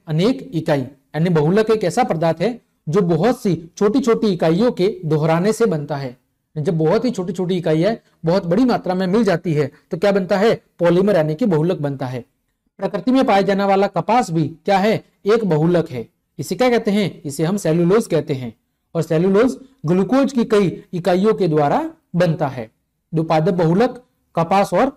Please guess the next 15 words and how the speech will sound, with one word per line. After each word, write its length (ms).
स्टार्च। 540
ठीक 200
है, 100
आगे 160
बढ़ते 220
हैं। 160
रेयॉन 320
कैसे 300
तैयार 200
करते 260
हैं, 280
इसका 220
उपयोग 380
क्या 140
है? 200